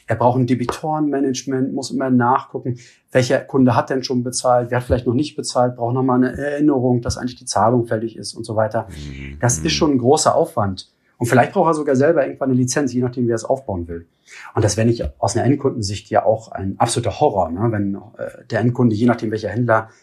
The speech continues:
Speaker 1: das irgendwie individuell bezahlen müsste. So, und deshalb ist es so, dass wir sagen, Lieber Händler,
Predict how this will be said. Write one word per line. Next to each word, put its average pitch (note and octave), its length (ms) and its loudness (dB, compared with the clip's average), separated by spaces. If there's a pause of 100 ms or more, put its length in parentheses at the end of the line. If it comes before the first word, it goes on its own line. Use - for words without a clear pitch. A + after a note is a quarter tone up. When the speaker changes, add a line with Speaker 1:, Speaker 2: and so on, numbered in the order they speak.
(100)
Speaker 1:
das - 140 -8
irgendwie A#2+ 220 -2
individuell A#2+ 680 2
bezahlen A2 500 0
müsste. A2 440 -4 (560)
So, - 100 -6
und G#2+ 80 -2
deshalb B2+ 240 4
ist C3 80 -2
es B2+ 140 -6
so, C3+ 100 -2
dass A#2+ 160 -2
wir C#3 120 0
sagen, D3 340 -2 (640)
Lieber G#2 200 -2
Händler, E3+ 500 0